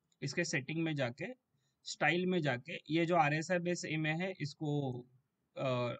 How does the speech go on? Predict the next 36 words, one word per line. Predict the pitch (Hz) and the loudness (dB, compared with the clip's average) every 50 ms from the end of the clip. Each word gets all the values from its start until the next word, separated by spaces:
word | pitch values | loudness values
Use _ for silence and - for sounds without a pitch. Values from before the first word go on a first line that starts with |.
| - | -4
untick | - 143 147 147 151 180 - _ | -2 0 0 2 0 -2 -2 _
करना | - 160 151 156 156 | -2 -2 0 0 -2
है। | 156 185 214 202 - _ _ _ _ _ _ _ _ _ - | -2 -2 -4 -8 -12 _ _ _ _ _ _ _ _ _ -2
ये | 139 160 170 | 2 2 2
जो | 156 160 156 | 4 2 2
भी | 156 170 | 4 2
कुछ | 170 170 170 160 - - | 2 2 0 -2 0 -2
है, | 170 156 160 165 160 160 - - _ _ _ 135 | -2 0 0 0 0 -2 -4 -6 _ _ _ -6
इसको | 143 139 - - 147 147 | -6 -6 -6 -4 -2 -2
मैं | 151 151 147 147 147 147 143 135 127 | 0 2 2 2 2 2 2 0 -2
थोड़ा | 127 - _ 156 135 139 139 | -4 -8 _ -4 0 0 2
dark | 135 120 127 120 131 147 147 - | 2 2 2 2 2 0 -2 -4
कर | - 151 147 | -4 -2 0
लेता | 147 143 139 127 143 | 0 0 -2 -2 -4
हूँ, | 147 175 214 220 196 - _ _ _ _ _ _ _ _ _ | -6 -6 -6 -8 -10 -18 _ _ _ _ _ _ _ _ _
ठीक | 135 127 165 | -10 -8 -6
है। | 214 254 - _ _ _ _ _ _ _ _ _ _ _ _ _ _ _ _ _ _ _ _ _ _ _ _ _ _ _ _ _ _ _ _ | -8 -8 -10 _ _ _ _ _ _ _ _ _ _ _ _ _ _ _ _ _ _ _ _ _ _ _ _ _ _ _ _ _ _ _ _
Inputs | 156 156 160 156 196 196 190 - 202 | 0 0 2 2 2 0 2 0 2
में | 190 185 | 2 2
जाता | 175 160 151 147 - 165 | 4 2 0 0 -2 -4
हूँ, | 196 233 226 - _ - | -4 -4 -8 -10 _ 0
इन्स-, | 151 151 151 - - 175 175 - _ | 0 2 0 0 -4 -6 -8 -6 _
inputs | 156 165 170 170 202 202 190 - | 0 0 0 0 -2 -4 -4 -2
में | 208 202 185 | -2 -2 2
जाके | 175 165 165 165 190 180 | 2 0 0 0 -2 -2
जो | 180 190 | 0 0
आरएसआई | 180 147 143 143 151 165 165 - 190 185 | 2 2 2 2 0 -2 0 0 0 2
length | 160 143 147 156 170 160 156 156 | 2 2 0 0 -2 -2 -2 -2
है, | 156 233 - - _ _ | -2 -2 -4 -8 _ _
उसको | 147 147 - - 185 175 | -6 -6 -6 -6 -6 -4
हम | 185 208 208 - - - | -4 -4 -4 -6 -4 -4
एटी | 135 127 127 151 147 | -4 -2 0 -2 -2
वन | 135 135 135 127 | 0 -2 -2 -4
करेंगे, | 123 - - - - - - - - _ _ _ _ _ _ _ _ | -4 -6 -8 -8 -10 -12 -14 -18 -20 _ _ _ _ _ _ _ _
ठीक | - 147 - | -14 -12 -12
है। | 208 | -12